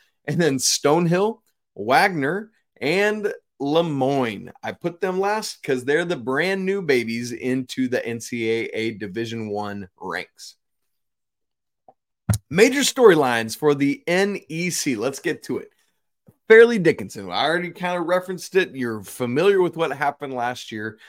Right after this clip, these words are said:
making history, the second ever sixteen seed to knock off a number one. That's Purdue, who is looking to come back in a major way themselves this year. F D U loses quite a bit, including their head coach.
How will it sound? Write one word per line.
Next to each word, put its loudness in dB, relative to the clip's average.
making 0
history, -4
the -4
second -2
ever -2
sixteen -8
seed -6
to -14
knock -4
off -4
a -10
number -2
one. -4
That's -6
Purdue, -2
who -6
is -6
looking -2
to -4
come -4
back 0
in 0
a -2
major -2
way 2
themselves -4
this -12
year. -16
F -4
D -8
U -2
loses -2
quite -2
a 0
bit, 2
including -2
their 2
head 0
coach. -4